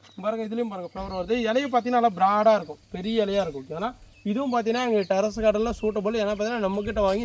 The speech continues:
நிறைய பேர் டெரஸ் கார்டன்ல நிறைய பழம் வறுத்து சாப்பிட்றாங்க. ஓகேங்களா? ஏன்னா பாத்தீங்கன்னா நம்மகிட்ட நிறைய கஸ்டமர் வாங்கியிருப்பீங்க. இந்த வீடியோ பாத்தீங்கன்னா கீழே கமெண்ட் பண்ணிட்டு போங்க. ஓகேங்களா? வாங்க அடுத்தது பார்க்க போலாம். இப்ப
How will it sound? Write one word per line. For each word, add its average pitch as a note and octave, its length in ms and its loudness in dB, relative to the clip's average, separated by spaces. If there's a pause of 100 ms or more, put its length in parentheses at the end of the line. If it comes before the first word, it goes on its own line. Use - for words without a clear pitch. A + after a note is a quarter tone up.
நிறைய F#3+ 240 0
பேர் G#3 140 2 (420)
டெரஸ் G3+ 300 -2
கார்டன்ல G#3 320 0 (240)
நிறைய F3+ 260 -4 (120)
பழம் G3 260 -4
வறுத்து F#3 380 -8
சாப்பிட்றாங்க. D#3+ 420 -10
ஓகேங்களா? D3+ 240 -12
ஏன்னா D#3 100 -14
பாத்தீங்கன்னா D#3+ 240 -14
நம்மகிட்ட F3+ 360 -12
நிறைய E3+ 200 -10
கஸ்டமர் E3+ 320 -14
வாங்கியிருப்பீங்க. D#3+ 460 -14 (420)
இந்த G#3 160 -4
வீடியோ B3 200 -6
பாத்தீங்கன்னா A3 360 -4
கீழே A3 220 -4
கமெண்ட் F#3+ 260 -8
பண்ணிட்டு E3+ 240 -14
போங்க. D3 220 -12
ஓகேங்களா? F3 300 -10 (360)
வாங்க C4 180 2 (140)
அடுத்தது B3+ 340 -6
பார்க்க F#3 220 -8
போலாம். C#3 180 -12 (220)
இப்ப B3+ 160 -20